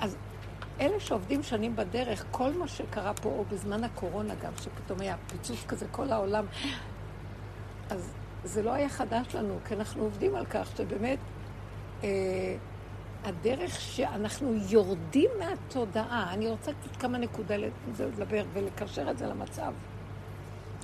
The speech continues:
אנחנו יורדים מהדמיון של האני שפועל ועושה, והוא מתחלק לחיובי ושלילי. זה נבלה וזה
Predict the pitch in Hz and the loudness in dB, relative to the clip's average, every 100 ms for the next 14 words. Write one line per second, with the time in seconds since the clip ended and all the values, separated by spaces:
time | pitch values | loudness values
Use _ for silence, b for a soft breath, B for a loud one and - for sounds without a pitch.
0 | - 240 - 240 233 220 208 294 392 - | -2 -2 2 4 6 6 4 6 6 4
1 | B B B B - 233 247 214 190 240 | B B B B 0 4 4 4 4 4
2 | 233 254 302 311 277 277 240 233 - 233 | 6 4 2 0 0 4 4 2 2 4
3 | 226 285 330 - 359 - - - 277 269 | 6 6 4 2 0 0 0 0 0 0
4 | 196 196 190 - 254 214 208 208 - 254 | 2 2 0 0 2 2 2 0 0 2
5 | 240 233 220 - 214 196 233 214 196 - | 2 0 -2 -2 0 0 0 0 -2 -2
6 | 190 185 170 - - - - - - 240 | -2 -2 -2 -6 -8 -10 -10 -8 0 2
7 | 269 226 226 220 185 196 | 4 2 0 0 -2 -2